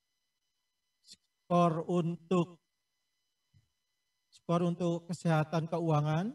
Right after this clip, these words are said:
itu lima puluh delapan koma sepuluh, kemudian indikator, eh, kesehatan manajemen umum itu skornya maksimal semuanya sepuluh, sehingga total, total, eh, skor berdasarkan,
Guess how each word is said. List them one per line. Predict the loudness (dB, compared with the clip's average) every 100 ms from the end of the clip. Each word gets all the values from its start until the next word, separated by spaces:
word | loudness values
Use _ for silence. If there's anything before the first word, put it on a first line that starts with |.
| -8
itu | -4
lima | -2 0 -2
puluh | -2 -2
delapan | -2 -2 -2
koma | -2 -4 -2 -4
sepuluh, | -8 -4 0 0 -2 -8 _ _ _
kemudian | -2 0 0 0 -2
indikator, | -4 -6 -4 -6 -6 -2 0 0 -2 -10 _ _ _
eh, | -4 -4 -4
kesehatan | -4 -2 -2 -2
manajemen | 0 -2 -2 -2 -4
umum | -4 -2 -2 -4
itu | -8
skornya | -8 -6 -4 -4
maksimal | -4 -6 -6 -6 -6
semuanya | -8 -8 -6 -4 -4 -8 _ _ _
sepuluh, | -18 -6 0 2 2 0 -8 _ _ _ _ -4
sehingga | -2 0 0 0
total, | 2 2 2 0 2 2 0 -6 -12 _ _ _ _ _ _ _ _ _ _ _ _ _ _ _ _
total, | -4 -4 -2 0 2 2 0 -4 -10 -8
eh, | -2 0 0 0 -2
skor | -6 -4 2 2 2 -4 -8
berdasarkan, | -6 -4 -4 -6 -4 -4 -4 -8